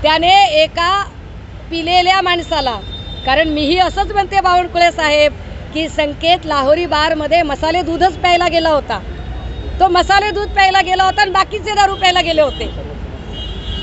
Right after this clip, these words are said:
पण मसाले दूध पिलेल्या माणसाने आपल्या अडीच कोटीच्या गाडीची चावी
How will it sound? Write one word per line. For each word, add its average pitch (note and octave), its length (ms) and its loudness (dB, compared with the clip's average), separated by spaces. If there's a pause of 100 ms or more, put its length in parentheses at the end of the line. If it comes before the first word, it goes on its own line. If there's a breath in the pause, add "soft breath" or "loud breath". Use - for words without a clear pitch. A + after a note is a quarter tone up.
(160)
पण G4+ 140 4
मसाले G4 500 2
दूध G4+ 240 -4
पिलेल्या G4 440 2
माणसाने F4+ 480 -2
आपल्या G4 360 0
अडीच F4 380 0
कोटीच्या G4+ 460 -2
गाडीची F#4 480 0
चावी E4+ 500 0